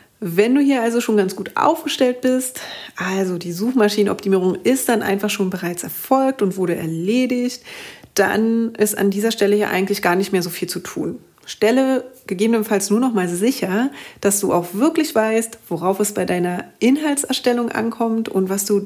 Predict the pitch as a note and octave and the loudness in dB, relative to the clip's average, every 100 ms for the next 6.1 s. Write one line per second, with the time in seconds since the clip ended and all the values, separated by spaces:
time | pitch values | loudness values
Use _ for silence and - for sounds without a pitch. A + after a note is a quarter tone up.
0 | - E3+ E3 F3+ F#3+ F3 E3+ D#3+ - - | -2 0 0 2 0 0 -2 -2 -6 -8
1 | - - - - - - E3+ G3+ G3+ - | -10 -10 -10 -10 -12 -2 2 2 2 -6
2 | - - G3+ G3+ G#3 A#3 C#4 D4 C#4 B3+ | -14 0 2 4 2 2 2 2 2 0
3 | B3+ B3 B3 A#3 E3 E3+ G#3+ G#3+ G#3+ F#3+ | 0 0 0 0 0 -2 -2 -2 0 -2
4 | F#3 G3+ C4 C4+ A3 G#3+ - A3 A#3 A3 | 2 2 4 4 0 -2 0 2 2 2
5 | A3+ A#3+ - - G3 F#3 D#3+ D3 C3 A#2 | 0 0 -2 -2 0 0 0 -2 -2 -4
6 | A#2 | -8